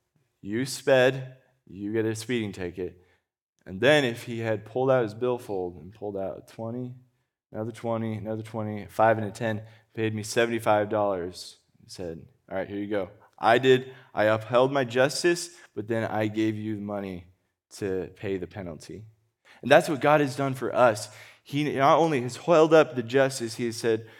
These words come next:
"You have fallen short. The bal-, the scales are in, out of balance," but through Jesus, he has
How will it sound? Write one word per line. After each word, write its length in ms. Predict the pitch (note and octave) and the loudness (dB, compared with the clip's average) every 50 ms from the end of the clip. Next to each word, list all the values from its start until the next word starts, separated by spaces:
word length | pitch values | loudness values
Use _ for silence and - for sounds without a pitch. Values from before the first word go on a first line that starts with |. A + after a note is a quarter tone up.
| - _ _ | -20 _ _
"You 220 | - C3 F3 G3+ G#3+ | -4 4 6 8 8
have 140 | G3+ F#3+ | 8 8
fallen 300 | G3+ F#3 F3 F3 D#3+ C#3+ | 6 4 4 4 2 0
short. 580 | A#2+ - - - D3 C#3 B2+ A2 G2 - - - _ _ _ _ _ _ _ _ _ _ _ _ _ _ _ _ _ _ _ _ _ _ _ _ _ _ _ - | -2 -4 -2 0 2 4 4 4 2 -2 -8 -16 _ _ _ _ _ _ _ _ _ _ _ _ _ _ _ _ _ _ _ _ _ _ _ _ _ _ _ -10
The 60 | A#2+ | 4
bal-, 280 | B2 C#3+ D#3 F3 F3+ E3+ | 8 8 10 10 8 6
the 160 | C#3+ D3 C#3 | 2 0 -2
scales 380 | C3 - - F3 F#3+ G3 E3+ F3 | 0 2 4 6 6 6 6 4
are 100 | D#3 D3+ | 2 2
in, 160 | C3+ A#2+ A#2 - | 2 -2 0 6
out 160 | B2+ C#3+ D#3+ D3+ | 8 8 8 8
of 100 | C3 A2 | 6 4
balance," 440 | A#2+ B2 A#2+ A2 G2+ - - - - - - _ | 6 6 6 4 2 -2 -6 -12 -16 -20 -14 _
but 140 | - A2+ A2 | -8 -6 -4
through 160 | A2+ B2 A2+ | -4 -4 -2
Jesus, 680 | A2 - D3 D3 D3 C3+ B2 B2 A2+ A2+ - - - - _ _ _ | 0 2 4 4 4 4 2 0 -4 -4 -8 -12 -16 -20 _ _ _
he 260 | - - C3 B2+ B2+ | -2 0 0 2 2
has 340 | B2+ B2 A#2+ A2 A2 - | 2 2 0 -2 -4 -8